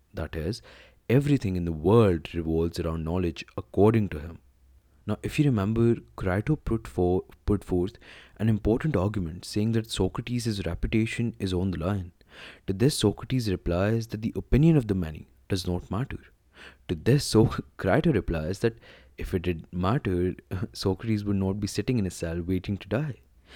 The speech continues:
Keeping in mind the premise that we have established, that knowledge is everything, to, for Socrates, I wanted to listen to what Socrates had to say to this. He said, "The many cannot do the most harm as they cannot do the most good."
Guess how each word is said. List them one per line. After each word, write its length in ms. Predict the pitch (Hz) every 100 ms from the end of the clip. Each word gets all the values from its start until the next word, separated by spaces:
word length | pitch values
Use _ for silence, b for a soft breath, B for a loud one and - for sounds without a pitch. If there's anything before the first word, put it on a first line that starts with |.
| B B -
Keeping 340 | 143 160 180
in 120 | 110
mind 400 | 95 87 87 95
the 60 | 95
premise 440 | - 92 101 135
that 200 | - 87
we 80 | 87
have 100 | 87
established, 720 | 90 - 87 95 - - - - _
that 220 | - - -
knowledge 300 | 92 123 117
is 120 | 98
everything, 440 | 107 123 - - _ -
to, 60 | -
for 260 | - 104
Socrates, 680 | - 131 147 110 87 85 - B B B -
I 40 |
wanted 240 | 110 147 -
to 140 | 139
listen 280 | 104 - 113
to 80 | 107
what 200 | 104 -
Socrates 520 | 101 101 113 113 107
had 240 | 90 90
to 60 | -
say 200 | - 82
to 120 | 85
this. 340 | - - - _ _ _
He 120 | - 117
said, 300 | 123 117 117 B B B B
"The 120 | 98
many 340 | 92 101 156
cannot 540 | 156 120 107 101 123 104
do 160 | 107
the 80 | 123
most 340 | 104 95 - -
harm 440 | 87 87 95 117 -
as 200 | 101 101
they 80 | 110
cannot 500 | 113 92 92 113 117
do 120 | 101
the 120 | 104
most 340 | 98 92 - -
good." 260 | 82 -